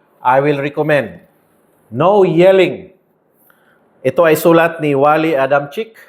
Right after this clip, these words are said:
And dito niyo matutunan ang iba't ibang mga perspectives, paano pala hawakan ang mga tauhan ng mabuti. And abangan din ninyo, para sa mga Oceans, magkakaroon tayo ng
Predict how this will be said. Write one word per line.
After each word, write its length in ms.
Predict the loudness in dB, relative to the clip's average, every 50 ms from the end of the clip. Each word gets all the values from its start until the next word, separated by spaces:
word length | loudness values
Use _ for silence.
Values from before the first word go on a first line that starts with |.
| _ _ _ _ _ _ _ _ _ _ _ _
And 560 | -6 -4 -2 0 0 -2 -2 -4 -8 -12 -20 -20 _ _ _ _ _
dito 320 | _ -8 -6 -4 0 0 0
niyo 160 | 0 0 0
matutunan 720 | -2 -2 -4 -4 -4 -2 -2 0 0 0 -2 -2 -6 -12 -18 -20 -20 _ _ _ _ _ _
ang 180 | -6 -4 -2 -2 -2 -4 -4 -6 -8 -10 -14 -16 -8 -4
iba't 240 | -2 -2 0 0 -2
ibang 180 | -2 0 0
mga 160 | 0 -2 -2
perspectives, 640 | -2 -4 -4 -4 -6 -6 -4 -2 -4 -4 -4 -6 -10
paano 460 | -8 -6 -4 -2 -2 -2 -2 -2 -2
pala 560 | -2 0 2 2 2 0 0 -4 -6 -10 -18 _ _ _ _ _ _
hawakan 880 | -18 -6 0 2 4 4 4 2 2 0 -2 -2 0 0 -2 -6 -10
ang 140 | -12 -12 -10 -8
mga 240 | -8 -8 -8 -4
tauhan 460 | -4 -4 -2 -2 -2 -2 -4 -4 -10 -18 -20 _ -14
ng 120 | -12 -10 -8
mabuti. 400 | -8 -8 -8 -8 -8 -10 -14 -16 -18 -20 _ _ _ -20 -20 -20 _ _ _ _ _ _
And 400 | 0 0 0 0 -2 -4 -10 -12 -10
abangan 400 | -8 -4 -2 0 0 0 0 0
din 160 | 2 2 2
ninyo, 220 | 2 2 2 2 2 -2 -6 -12 -20 -20 _ _ _ _ _ _ _
para 240 | -2 0 0 0 0
sa 160 | -2 -2 -4
mga 480 | -4 -2 -2 -2 -2 -2 -4 -6 -8 -6
Oceans, 800 | -4 -4 -4 -4 0 0 2 2 2 0 -4 -10 -16 -20 -20 _ _ _ _ _ _ _ _ -8
magkakaroon 480 | -6 -4 -4 -2 0 0 2 0 2
tayo 320 | 0 0 2 2 2 2 2
ng 320 | 2 0 -2 -4 -6 -12